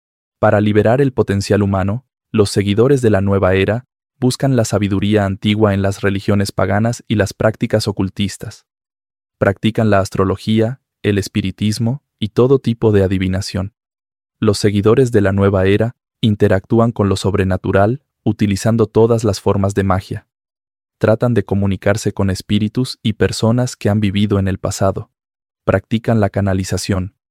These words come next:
cuando el espíritu de una persona que vivió en el pasado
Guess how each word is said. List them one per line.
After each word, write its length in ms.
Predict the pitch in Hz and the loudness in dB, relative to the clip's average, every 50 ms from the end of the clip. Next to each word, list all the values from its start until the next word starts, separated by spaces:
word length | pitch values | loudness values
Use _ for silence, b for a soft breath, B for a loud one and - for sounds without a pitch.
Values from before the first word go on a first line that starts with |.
| _ _ _ _ _ | _ _ _ _ _
cuando 260 | - 104 101 101 101 | 0 0 2 2 2
el 80 | 98 95 | 2 0
espíritu 500 | 95 - - - 110 117 117 - 110 101 | 0 -4 -2 0 0 0 0 0 0 0
de 100 | 98 95 | 0 0
una 200 | 98 101 98 98 | 0 0 -2 -2
persona 540 | - - 107 - - 98 98 95 92 92 - | -2 -4 -4 -4 -2 -4 -2 -2 -2 -4 -4
que 140 | - 98 | -4 -4
vivió 300 | 95 98 95 95 98 104 | -4 -2 -2 0 0 0
en 120 | 113 120 117 | 0 0 0
el 80 | 110 107 | -2 -2
pasado 540 | - 98 - - 104 101 101 107 127 - | -4 -6 -2 0 0 0 0 0 -4 -6